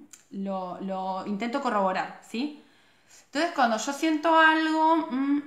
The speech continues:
esto me olfatea raro, después te-, trato de corroborarlo, corroborar, corroborarlo, co-, ah, buah, corroborarlo, <laughs> trato de corroborarlo, y luego salta la ficha, como decimos nosotros, ¿no? Salta la ficha, las cosas siempre caen por su propio peso, así que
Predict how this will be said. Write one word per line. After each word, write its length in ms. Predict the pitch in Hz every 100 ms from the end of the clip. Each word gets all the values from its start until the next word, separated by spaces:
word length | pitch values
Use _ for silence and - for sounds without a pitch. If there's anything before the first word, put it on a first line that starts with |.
| -
esto 320 | 240 247 294
me 100 | 269 214
olfatea 540 | 202 196 202 254 262
raro, 680 | 277 294 277 277 302 339 -
después 580 | 220 214 - 330 330 - - _ _ _ _ _ -
te-, 180 | 240 233
trato 300 | - 320 330
de 60 | 247
corroborarlo, 680 | 226 214 214 233 - 175 - -
corroborar, 680 | 185 202 202 208 180 185
corroborarlo, 920 | - 196 208 214 208 208 185 - - - _ - _
co-, 140 | - 226
ah, 140 | 330 - - -
buah, 180 | 180 170 - _ _ _
corroborarlo, 1000 | - 196 214 214 208 214 196 185 196 233 - - -
<laughs> 600 | - - - - - _
trato 260 | 247 262 269
de 120 | 240
corroborarlo, 920 | 254 254 247 226 214 180 180 190 262 - - _ _ _ -
y 160 | 214 208
luego 680 | 233 247 254 262 269 269
salta 380 | 254 226 214 202
la 100 | 185
ficha, 560 | 180 233 202 - 180 165
como 240 | 180 180 170
decimos 440 | 175 190 185 175
nosotros, 560 | 180 175 254 226 190 180
¿no? 180 | 208 247
Salta 300 | 240 240 233
la 100 | 190
ficha, 340 | 240 226 190
las 120 | 180
cosas 280 | 180 247 254
siempre 520 | - 226 226 220 202
caen 240 | 202 196 202
por 100 | -
su 140 | 180
propio 260 | 175 175 170
peso, 280 | 185 175 165
así 240 | 165 160
que 320 | 151 170 160